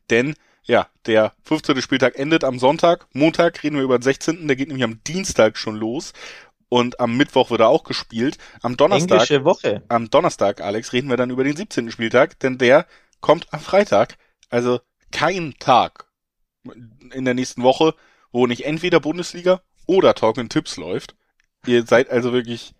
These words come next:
Speaker 1: glaub ich, in einem sehr guten Rhythmus <laughs> gefangen in der nächsten Woche. Und, äh, wir freuen uns natürlich auch drauf, dass wir uns dann noch öfter hören können, bevor, bevor das Jahr endet. Deshalb bis dahin und bis ganz bald.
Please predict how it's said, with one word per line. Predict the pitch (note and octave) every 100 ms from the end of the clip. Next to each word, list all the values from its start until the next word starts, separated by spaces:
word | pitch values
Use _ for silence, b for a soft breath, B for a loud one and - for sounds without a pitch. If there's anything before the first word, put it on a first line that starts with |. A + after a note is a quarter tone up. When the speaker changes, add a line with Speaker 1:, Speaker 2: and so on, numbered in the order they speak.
| _ _ _
Speaker 1:
glaub | - A2+
ich, | A#2
in | A2
einem | A2
sehr | B2+ C3+
guten | C3 B2+
Rhythmus | A#2 B2+ A2+ -
<laughs> |
gefangen | A2+ - A2+ A#2+ -
in | B2
der | A2+
nächsten | A#2+ A#2+ - C#3+
Woche. | A#2 - C3+ - B B B _
Und, | B2 A#2 A#2
äh, | A#2 A2+
wir | B2+
freuen | C#3 C#3 C3
uns |
natürlich | A#2 G#2+ A2
auch | B2
drauf, | - G#2+
dass | - G2
wir | G2+
uns | -
dann | G#2
noch | G2+ -
öfter | - - A2
hören | B2 G3
können, | - A#2
bevor, | A2 - A2 G#2 B B B B B
bevor | - G#2+ - G#2+
das | G2+ -
Jahr | G#2+ G#2
endet. | F2+ A2+ C3+ C3+ - _ _ _
Deshalb | A2 G#2+ G#2 G#2+ - - _
bis | - A2+ -
dahin | - A2+ G2+ A#2 D#3
und | F3 B2
bis | - A2+
ganz | - G#2+ -
bald. | G2+ G#2 D#3 -